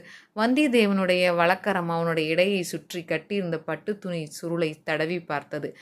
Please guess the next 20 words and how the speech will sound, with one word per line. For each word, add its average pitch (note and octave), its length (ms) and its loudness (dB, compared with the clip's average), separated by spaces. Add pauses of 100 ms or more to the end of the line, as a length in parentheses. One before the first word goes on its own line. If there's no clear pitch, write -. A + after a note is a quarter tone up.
(280)
ஏனெனில் B3 720 6
குந்தவை G3+ 380 4
பிராட்டிக்கு G3 640 2
அவன் F3+ 160 -2
கொண்டு F#3+ 300 2
வந்திருந்த F3 500 0
ஓலை F3+ 300 4 (120)
அச்சுருளுக்குள் F3+ 840 -4
இருந்தது. D3+ 540 -2 (400)
தடவி D4 360 6
பார்த்த A3 380 4
கை G#3+ 160 2 (100)
திகைப்படைந்து G#3 800 2
செயலிழந்து G3 500 4
நின்றது. D#3 460 0 (300)
அவனுடைய F#3+ 440 4
உள்ளம் G3+ 400 4 (380)
திக்பிரமை G#3+ 600 0
கொண்டது. D#3+ 420 0
"ஐயோ, G3 300 4